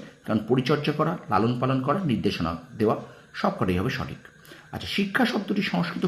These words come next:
কোন ধাতু থেকে এসেছে? উত্তর হবে শ্বাস ধাতু থেকে। চোদ্দ নম্বর দেখো, সা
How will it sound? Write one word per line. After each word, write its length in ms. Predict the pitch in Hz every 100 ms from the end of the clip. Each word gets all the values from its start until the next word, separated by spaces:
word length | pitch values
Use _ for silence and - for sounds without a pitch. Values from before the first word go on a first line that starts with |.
| 180
কোন 120 | 185 214
ধাতু 200 | 139 120
থেকে 180 | 107 101
এসেছে? 280 | 92 107 196 - - - -
উত্তর 240 | 135 -
হবে 160 | 101 139 - - - -
শ্বাস 260 | - 170 170 - -
ধাতু 220 | 95 101
থেকে। 240 | 90 - - - - - - - - _ -
চোদ্দ 160 | - 202
নম্বর 220 | 220 117 95
দেখো, 140 | 110 156 -
সা 200 | 180